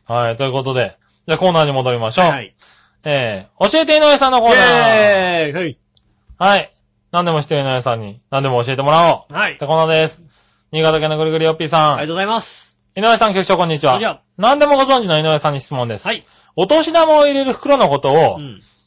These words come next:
Speaker 1: どうしてポチ袋と言うんですか？
Speaker 2: うん。
Speaker 1: ポチ袋と言われるようになった由来を教えてください。
Speaker 2: まあ。
Speaker 1: あー、確かに、ポチ袋って言うわな。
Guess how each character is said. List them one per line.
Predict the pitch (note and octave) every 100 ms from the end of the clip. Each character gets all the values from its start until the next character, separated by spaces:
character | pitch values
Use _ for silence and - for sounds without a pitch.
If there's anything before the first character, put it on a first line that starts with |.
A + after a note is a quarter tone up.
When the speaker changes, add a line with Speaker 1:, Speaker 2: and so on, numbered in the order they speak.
| _ D#3
Speaker 1:
ど | D#4+ G4
う |
し | F#4+
て | D#3+
ポ | E3 D#3+
チ | B3+
袋 | C#4 A#3+ F#3
と | C3+
言 | C3
う |
ん | B2+
で | G2+
す | -
か？ | D3 - _ _
Speaker 2:
う | D#3+
ん。 | A#2+ - _ -
Speaker 1:
ポ | F#3
チ | G3
袋 | E4+ E4 C#4+
と | F3
言 | D3
わ | F3
れ | G3
る | G3
よ | G3+
う |
に |
な | F#3
っ |
た | B2+
由 | B2 D#3
来 | A3+
を | B3+
教 | B3+ C4+
え |
て | C4+
く |
だ | C4
さ | A#3+ B3+ D3+
い。 | F#2+ - _ _ _ _ _ _ _ _ -
Speaker 2:
ま | C3+
あ。 | D3+ C3 A#2+ G#2+ G2 F#2+ G#2+ B2+ _ _ _ _ _ _
Speaker 1:
あ | C#3
ー、 | C#3 C3 B2+ A#2+
確 | D#3+ G#3 -
か | C3+
に、 | G#2
ポ | G#2 D#3
チ | F3+
袋 | G#3 F3 B2+
っ | G2+
て | G#2+
言 | G#2
う |
わ | F2
な。 | G2 F2